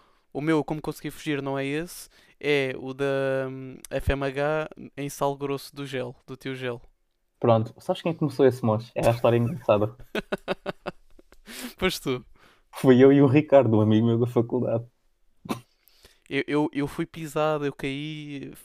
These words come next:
Speaker 1: foi complicado para mim esse mosh.
Speaker 2: Eu já lhe digo para te mandar uma mensagem. Desculpa, <laughs> porque fomos, fomos nós os dois.
Speaker 1: Não é bué, bué se-, tipo,
Speaker 2: Ah,
Speaker 1: bué
Speaker 2: meu
Speaker 1: fixe
Speaker 2: Deus.
Speaker 1: quando a gente começa uma coisa?
Speaker 2: É.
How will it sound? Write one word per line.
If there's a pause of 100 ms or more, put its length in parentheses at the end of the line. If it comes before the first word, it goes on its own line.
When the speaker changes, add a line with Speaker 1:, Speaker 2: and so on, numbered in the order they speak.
(120)
Speaker 1:
foi
complicado
para
mim (100)
esse
mosh. (680)
Speaker 2:
Eu
já
lhe
digo
para
te
mandar
uma
mensagem. (200)
Desculpa,
<laughs>
porque
fomos, (340)
fomos
nós
os
dois. (1900)
Speaker 1:
Não
é
bué,
bué
se-, (140)
tipo,
Speaker 2:
Ah,
Speaker 1:
bué
Speaker 2:
meu
Speaker 1:
fixe
Speaker 2:
Deus.
Speaker 1:
quando
a
gente
começa
uma
coisa? (760)
Speaker 2:
É.